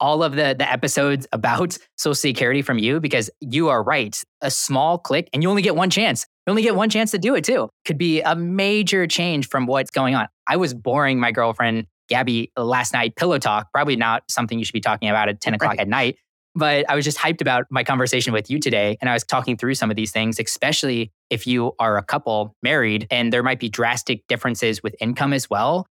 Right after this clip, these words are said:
Speaker 1: There could be a lot of strategy around when one person should claim Social Security and when the other person shouldn't, just for the fact that one person might pass away eventually. And
Speaker 2: Yeah.
Speaker 1: there is some nuance there.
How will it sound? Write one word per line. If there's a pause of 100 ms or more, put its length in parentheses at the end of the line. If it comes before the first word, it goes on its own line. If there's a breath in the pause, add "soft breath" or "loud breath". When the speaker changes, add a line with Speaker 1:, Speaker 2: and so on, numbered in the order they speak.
(120)
Speaker 1:
There
could
be
a
lot
of
strategy
around
when
one
person
should
claim
Social
Security
and
when
the
other
person
shouldn't,
just (220)
for
the
fact
that (480)
one
person
might
pass
away
eventually.
And
Speaker 2:
Yeah.
Speaker 1:
there
is
some
nuance
there.